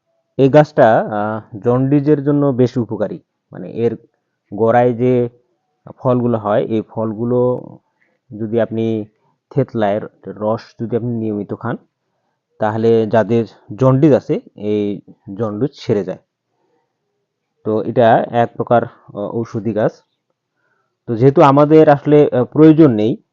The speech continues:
তো যার কারণে এগুলো আমরা সব তুলে ফেলব।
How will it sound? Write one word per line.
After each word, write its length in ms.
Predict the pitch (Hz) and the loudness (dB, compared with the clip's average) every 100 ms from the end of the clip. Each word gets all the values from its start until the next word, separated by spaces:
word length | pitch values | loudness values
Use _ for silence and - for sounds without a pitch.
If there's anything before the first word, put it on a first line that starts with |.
| _ _ _ _ _ _ _ _ _ _ _ _ _ _ _ - | _ _ _ _ _ _ _ _ _ _ _ _ _ _ _ -8
তো 80 | |
যার 160 | 104 120 | -4 -2
কারণে 640 | 131 131 135 135 135 - 113 _ - | 2 2 2 0 -2 -4 -14 _ -12
এগুলো 260 | 110 113 | -8 -4
আমরা 300 | 120 117 120 | -4 0 -2
সব 200 | 120 127 - _ _ _ | -2 -6 -8 _ _ _
তুলে 180 | 127 117 | -2 -2
ফেলব। 420 | - 107 117 - | -2 -4 -4 -4